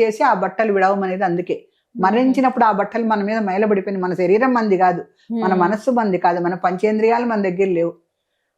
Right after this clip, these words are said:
Speaker 1: అలాంటి బట్టలతో మనం పడుకుని ఉంటాం గనక రాత్రిపూట పొద్దున్నే లేస్తూనే ఆ బట్టలు విడిచేసి స్నానం చేసి మళ్ళీ ఉతికిన బట్టలు వేసుకోమని చెప్తారు.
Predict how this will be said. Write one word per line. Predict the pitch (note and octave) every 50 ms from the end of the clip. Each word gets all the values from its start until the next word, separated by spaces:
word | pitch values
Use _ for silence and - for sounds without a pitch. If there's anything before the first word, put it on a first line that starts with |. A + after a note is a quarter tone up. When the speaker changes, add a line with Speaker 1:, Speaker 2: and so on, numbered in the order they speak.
| -
Speaker 1:
అలాంటి | F#3+ G#3 A3 A3+ A#3 A3+ A3 G#3 A3+
బట్టలతో | F#3 G3 F#3 - - B3+ B3+ B3+ C#4 C#4
మనం | C#4 C4+ B3+ B3
పడుకుని | A3 - G#3 F#3+ G3 - G#3+ G#3
ఉంటాం | G3 F3+ F#3+ F#3 F#3 F3 E3+
గనక | E3+ E3+ -
రాత్రిపూట | E3+ E3 E3 E3+ E3 - G3 F3+ - F3 E3 - C4 F4+ - _ _ _ _ _ _ _ _ _ _ -
పొద్దున్నే | G#3 G3 F#3+ F3+ A#3 B3+ B3+ B3
లేస్తూనే | A3+ G3+ F#3+ G3 G#3+ G#3 G#3+ - - G#3+ G#3+ A#3+ D4
ఆ | E4+ -
బట్టలు | F#3 F#3+ F3+ - - G#3+ G#3
విడిచేసి | G3 F#3 E3+ E3 - F#3 E3+ - A#3+
స్నానం | A3 - - E3+ F3+ G3 G3+ F#3+ F3
చేసి | D#3+ D#3 - D4+ E4+ - _ _ _ _ _ -
మళ్ళీ | A#3+ C4 C#4+ C#4+ D#4
ఉతికిన | C#4+ B3+ - A3+ A#3+ B3+ A#3+
బట్టలు | G#3 G3 - F#3 F#3 A#3+
వేసుకోమని | B3 G3+ E3 - - - - E3+ F3+ G3
చెప్తారు. | F#3 D#3 - - - - -